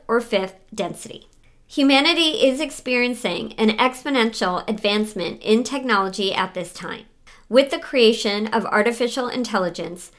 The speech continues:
technology is on track to exceed human capabilities in all aspects. Humans create the hardware and program the software of A I. A I is programmed to constantly learn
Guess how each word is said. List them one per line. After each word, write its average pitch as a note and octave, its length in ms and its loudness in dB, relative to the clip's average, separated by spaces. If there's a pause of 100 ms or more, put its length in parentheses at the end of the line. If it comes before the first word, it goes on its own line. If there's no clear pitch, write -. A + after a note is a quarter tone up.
(220)
technology A#3+ 720 4
is A#3 160 6
on C#4 180 4
track - 540 0
to A#3+ 140 0
exceed A3+ 580 -2
human A#3+ 320 0
capabilities A3 1000 -2
in G#3 140 -2
all F#3+ 280 2
aspects. - 800 -6 (280)
Humans D4+ 400 2
create B3+ 460 0
the C4+ 80 0
hardware F#3 640 0
and G#3+ 180 2
program G#3 540 2
the G3 100 -2
software G3+ 680 0
of F#3 160 -2
A E3+ 200 -4
I. E3 320 -2 (840)
A A#3+ 140 8
I C4 200 10
is - 180 -2
programmed A#3 640 2
to A3 100 -2
constantly B3+ 720 -4
learn F3+ 420 0